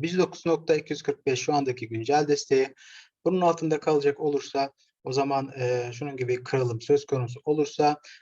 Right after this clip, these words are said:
o zaman bunun bir, buradaki sıkışma band içerisine girecektir. Sıkışma band içerisinde, e, bunun pembe band buranın geçiş bölgesi diyebilirim. E, bunun üstünde kalmaya devam ederse o zaman,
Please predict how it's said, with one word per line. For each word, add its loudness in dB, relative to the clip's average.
o 2
zaman 0
bunun -4
bir, 4
buradaki 2
sıkışma -2
band 2
içerisine -4
girecektir. 2
Sıkışma -6
band 4
içerisinde, 2
e, -2
bunun 0
pembe 6
band 0
buranın 0
geçiş -2
bölgesi 2
diyebilirim. 0
E, 0
bunun 0
üstünde 0
kalmaya 4
devam 2
ederse -2
o 0
zaman, -2